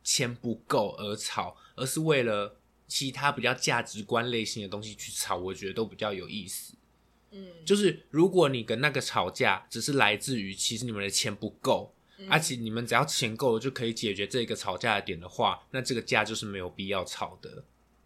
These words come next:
Speaker 2: 啊，这世界上已经无爱的东西那么多了，只有一个谈恋爱的东西可以让自己感觉到爱，为什么不要去谈？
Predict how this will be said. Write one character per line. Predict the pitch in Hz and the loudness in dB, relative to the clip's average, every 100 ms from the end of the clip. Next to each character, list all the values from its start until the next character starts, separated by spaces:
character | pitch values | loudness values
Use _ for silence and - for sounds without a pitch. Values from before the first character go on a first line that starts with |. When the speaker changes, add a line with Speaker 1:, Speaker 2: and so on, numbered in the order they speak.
| _ _ _ _ _ - | _ _ _ _ _ 0
Speaker 2:
啊， | 254 | 0
这 | 330 | 2
世 | 339 349 | 0 0
界 | 320 311 | -2 -2
上 | 339 269 | 0 2
已 | 220 | 0
经 | 220 233 | -2 -4
无 | 220 220 | -2 4
爱 | 202 | 6
的 | 240 202 | 6 2
东 | 208 | -2
西 | 214 220 | -4 -4
那 | 220 | -2
么 | 220 | -2
多 | 214 202 190 | -2 -2 2
了， | 185 170 | 4 2
只 | 165 220 | 0 2
有 | 233 | 2
一 | 208 | 2
个 | 220 | 0
谈 | 233 220 | -2 -2
恋 | 190 202 | -2 0
爱 | 208 | 0
的 | 196 | 0
东 | 180 196 | -4 -6
西 | 202 | -10
可 | 196 | -4
以 | 190 | 0
让 | 180 196 | 0 -2
自 | 202 | -8
己 | 190 | -8
感 | 156 127 | -8 -8
觉 | 143 | -6
到 | 160 170 | -2 -2
爱， | 180 175 | 0 -2
为 | 185 | -4
什 | 190 | -6
么 | 151 | -8
不 | 131 | -8
要 | 151 | -8
去 | 151 - | -8 -16
谈？ | - | -20